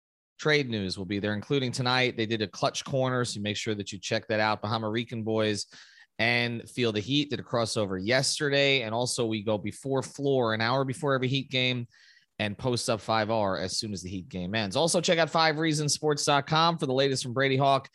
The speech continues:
and others. We got Louis Sung and Hassan Patel on there about the Mike McDaniel hire, and I'll be out at the Mike McDaniel press conference, so look for a story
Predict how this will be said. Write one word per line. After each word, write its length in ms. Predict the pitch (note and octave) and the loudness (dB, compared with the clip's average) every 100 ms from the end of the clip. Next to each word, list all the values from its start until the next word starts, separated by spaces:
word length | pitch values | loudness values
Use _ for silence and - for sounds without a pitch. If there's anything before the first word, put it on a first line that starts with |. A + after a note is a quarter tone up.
| - - _ _ B2+ | -20 -20 _ _ 0
and 180 | C3 | 2
others. 480 | C3 C3+ D#3+ G3 F#3+ | 2 4 6 6 4
We 80 | D3+ | 4
got 160 | C3+ B2 | 2 4
Louis 240 | C3 B2 | 2 2
Sung 300 | C#3+ C#3 C3+ | 2 2 0
and 280 | G#2 A#2+ A#2 | 0 0 -2
Hassan 400 | A2+ A#2+ C3+ A2+ | -2 0 0 0
Patel 360 | A2+ C#3 C#3 | -2 2 4
on 240 | C#3 C3 C3 | 4 2 2
there 300 | C3 C3 A2 | 2 4 2
about 300 | G#2 A2 G#2 | 2 2 2
the 60 | |
Mike 220 | G#2+ G#2 - | 0 -2 -2
McDaniel 460 | F2+ A2+ A#2+ C3+ C#3 | -4 0 2 2 2
hire, 340 | C#3 D#3 E3 | 2 2 2
and 100 | G#2 | 0
I'll 80 | F#2 | 0
be 160 | G2 | 2
out 120 | F#2+ F#2 | 0 0
at 60 | |
the 100 | - | -4
Mike 180 | F#2+ F2+ | -6 -6
McDaniel 360 | - G2 F#2+ F2 | -4 -4 -4 -2
press 240 | A2+ A2+ | -2 -2
conference, 480 | - B2 - D#3 - | -2 -2 -2 -4 -4
so 120 | F#2+ | -2
look 180 | F#2 F#2 | -4 -4
for 100 | F#2+ | -6
a 40 | F#2 | -6
story 500 | - G#2 G#2 F#2+ | -4 0 0 0